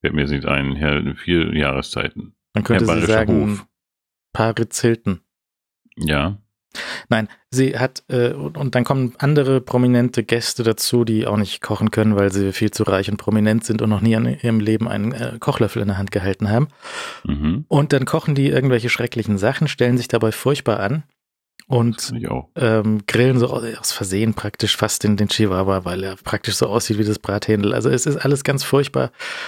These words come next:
Speaker 2: Und dann
Speaker 1: Aha.
Speaker 2: machen sie so ein Turkey für Thanksgiving und dann machen sie Glitzer drauf, weil sie halt solche
Speaker 1: Hm.
Speaker 2: Und ich hab mir das komplett angeschaut, weil ich einfach, <laughs>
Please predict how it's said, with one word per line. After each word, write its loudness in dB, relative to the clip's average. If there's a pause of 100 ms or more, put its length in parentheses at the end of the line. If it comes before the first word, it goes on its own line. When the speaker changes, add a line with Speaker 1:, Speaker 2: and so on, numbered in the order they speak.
(140)
Speaker 2:
Und 2
dann 2
Speaker 1:
Aha. 4
Speaker 2:
machen 0
sie 2
so 4
ein 0
Turkey 0
für -2 (180)
Thanksgiving 0
und 2
dann 4
machen 2
sie 0
Glitzer 2
drauf, 0
weil 2
sie 2
halt -2
solche 0 (1400)
Speaker 1:
Hm. 2
Speaker 2:
Und 2
ich 0
hab 2
mir 4
das 0
komplett 0
angeschaut, 0
weil 2
ich -4
einfach, -4
<laughs> -4